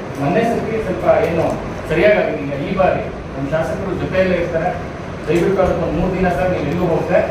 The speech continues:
ಆ, ಜಯಂತಿಗೆ ನಮ್ಮ ಜೊತೆ ಇದ್ದು ಹಳ್ಳಿಗಳಲ್ಲಿ ಸಾಮರಸ್ಯ ಬೆಳೆಸೋದಕ್ಕೆ ಹೋಬಳಿ ಹೋಬಳಿಗಳಲ್ಲಿ ನಾವು ನಿಮ್ಮ ಜೊತೆ ಬರ್ತೀವಿ. ದಯವಿಟ್ಟು ನೀವು ನಿಂತು ಒಂದು ಸಾಮರಸ್ಯ ವೇದಿಕೆನ ಇಲ್ಲಿಂದ ಮಾಡಿ ಇಡೀ ರಾಜ್ಯಕ್ಕೆ ಇಲ್ಲಿಂದನೇ ಒಂದು ಸಂದೇಶ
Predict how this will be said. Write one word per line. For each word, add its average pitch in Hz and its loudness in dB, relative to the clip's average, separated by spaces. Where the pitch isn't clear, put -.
ಆ, 147 2
ಜಯಂತಿಗೆ 170 2
ನಮ್ಮ 139 0
ಜೊತೆ 214 0
ಇದ್ದು - 2
ಹಳ್ಳಿಗಳಲ್ಲಿ 180 2
ಸಾಮರಸ್ಯ 170 2
ಬೆಳೆಸೋದಕ್ಕೆ - -2
ಹೋಬಳಿ 170 4
ಹೋಬಳಿಗಳಲ್ಲಿ 143 2
ನಾವು - 6
ನಿಮ್ಮ - 2
ಜೊತೆ 151 0
ಬರ್ತೀವಿ. - 2
ದಯವಿಟ್ಟು 175 2
ನೀವು 165 0
ನಿಂತು 233 2
ಒಂದು 147 0
ಸಾಮರಸ್ಯ 196 2
ವೇದಿಕೆನ 170 -2
ಇಲ್ಲಿಂದ 151 -4
ಮಾಡಿ 151 0
ಇಡೀ 156 2
ರಾಜ್ಯಕ್ಕೆ - 2
ಇಲ್ಲಿಂದನೇ 185 -2
ಒಂದು 151 -4
ಸಂದೇಶ 165 -2